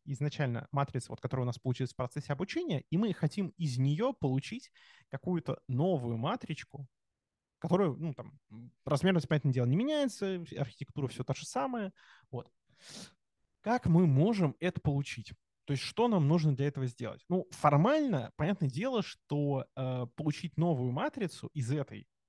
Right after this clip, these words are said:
мы можем, м, если мы добавим некоторую, э, добавку. Да? То есть вот, ну, где D — это некоторая такая добавка. А, ну, понятное дело, что размерность у этой D должна быть такая же, как у W,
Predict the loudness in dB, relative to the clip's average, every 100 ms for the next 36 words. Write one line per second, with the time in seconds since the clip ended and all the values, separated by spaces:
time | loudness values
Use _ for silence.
0 | _ _ -2 0 0 0 0 0 2 0
1 | -4 _ _ _ -2 0 0 -2 -8 _
2 | _ _ -8 -6 -2 0 0 -2 -2 0
3 | 0 0 -2 -4 -4 -2 -2 -4 -10 -20
4 | -20 -10 -6 -4 -6 -6 -6 -4 -6 -10
5 | -20 _ _ _ _ _ _ _ -10 -10
6 | -10 -14 _ -16 -16 -10 -10 -8 -8 -6
7 | -6 -6 -6 -10 -10 -16 -14 -14 -14 -14
8 | -18 _ _ _ _ _ _ _ _ _
9 | _ _ _ -12 -10 -10 -14 _ -18 -8
10 | -8 -4 0 -2 -2 -6 -2 0 2 0
11 | 0 -4 -4 -4 -2 -2 -2 -2 -4 -6
12 | -6 -6 -2 -2 -4 -8 -10 -10 -10 -10
13 | -4 -2 -2 -4 -6